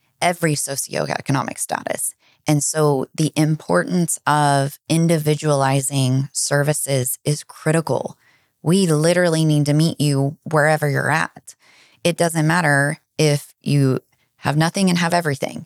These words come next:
You're still going through trauma and tragedy and all of these things that you need resources. You need people to help you. And so it's a very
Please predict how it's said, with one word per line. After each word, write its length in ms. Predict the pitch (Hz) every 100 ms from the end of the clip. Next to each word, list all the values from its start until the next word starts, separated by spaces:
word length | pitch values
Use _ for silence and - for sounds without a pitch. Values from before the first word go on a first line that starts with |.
| _ -
You're 140 | 156
still 340 | - - 165
going 360 | 160 156 160 151
through 500 | - 151 139 135 135 -
trauma 420 | - 135 123 - - 147
and 140 | 143
tragedy 640 | - 135 131 135 123 - -
and 540 | 135 127 123 135 - - _ _ _ -
all 180 | 147 147
of 120 | 151
these 200 | 139 -
things 580 | 147 135 117 120 - - _ _ _ _ -
that 200 | 151 143
you 300 | 143 165 180
need 640 | 160 151 147 139 139 147 _ _ -
resources. 680 | 147 - - - - -
You 100 | 139
need 240 | 139 139 135
people 260 | - 113
to 80 | 143
help 280 | 139 127 -
you. 160 | 123
And 140 | - 143
so 220 | - 139
it's 200 | 143 -
a 120 | 202
very 760 | 170 151 147 147 143 143 139